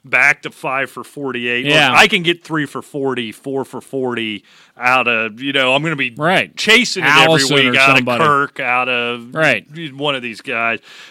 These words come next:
Speaker 1: I got Thielen and Chark as my ones and twos, and then Ingram is my number two running back. I want way more than I want Kerryon Johnson as my number two running back.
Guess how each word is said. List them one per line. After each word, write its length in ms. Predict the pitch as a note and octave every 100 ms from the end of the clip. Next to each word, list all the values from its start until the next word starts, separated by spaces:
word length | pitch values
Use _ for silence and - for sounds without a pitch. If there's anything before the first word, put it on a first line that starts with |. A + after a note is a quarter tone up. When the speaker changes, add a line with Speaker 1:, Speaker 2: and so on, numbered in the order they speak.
| -
Speaker 1:
I 120 | F#3
got 140 | A3
Thielen 420 | - G3 F#3+ F#3 E3+
and 300 | B2+ C#3+ -
Chark 340 | E3 D#3+ D3
as 120 | B2
my 140 | C#3 C3
ones 300 | C#3 C3+ A#2+
and 140 | A2+
twos, 320 | C#3+ C#3 B2
and 80 | A#2+
then 140 | B2
Ingram 420 | B2+ C3+ D3+ D#3 C#3+
is 140 | A#2
my 120 | C3
number 280 | C3 C3 A2+
two 240 | - C#3
running 280 | C3+ C3+ C3+
back. 240 | B2 B2+ B2
I 120 | B2
want 320 | A#2+ C3+ A2
way 180 | B2 C#3
more 240 | C#3 C3+
than 80 | B2
I 80 | A#2+
want 220 | B2 A2+
Kerryon 400 | C#3+ A#2+ A2+ A2
Johnson 480 | A2 D3 D#3+ C#3+ B2
as 100 | G#2
my 140 | A#2+
number 260 | A2+ A2 G#2+
two 220 | - A#2
running 340 | A2 G#2+ G#2+
back. 380 | G2+ G#2 G#2 G#2